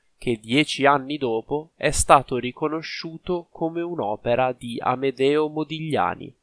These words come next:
Cultura e società. Studente mangia la banana di un'opera d'arte perché aveva fame. Uno studente sudcoreano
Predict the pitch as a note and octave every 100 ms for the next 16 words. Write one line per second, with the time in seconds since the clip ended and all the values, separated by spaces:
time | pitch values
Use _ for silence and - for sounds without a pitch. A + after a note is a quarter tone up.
0 | _ _ _ _ _ _ _ _ _ _
1 | _ _ _ _ _ _ _ _ _ _
2 | _ _ _ _ _ _ _ _ _ _
3 | _ _ _ _ _ _ _ _ _ _
4 | _ _ _ _ - C#3 - D#3+ E3+ E3+
5 | - D3+ D#3 - G#2 - _ _ _ _
6 | _ _ - - - B2 B2 D3+ E3 -
7 | F3 D3 C#3+ D#3+ C#3+ B2 A2+ A2 A2+ A#2
8 | C3+ D3+ E3 D#3+ C3 B2 D3 D#3+ C#3 C#3
9 | C3+ F#2+ G2 - - C#3 - C#3+ C#3 -
10 | D3 C#3+ D#3+ E3 D#3+ B2 F#2 G2+ B2+ -
11 | _ _ _ _ _ _ _ _ _ _
12 | _ _ A#2+ C3 C3+ - C#3+ C3 E3 F3+
13 | - D3+ - E3 - - C#3+ C#3 C3 G#2+
14 | A2 A2+ C3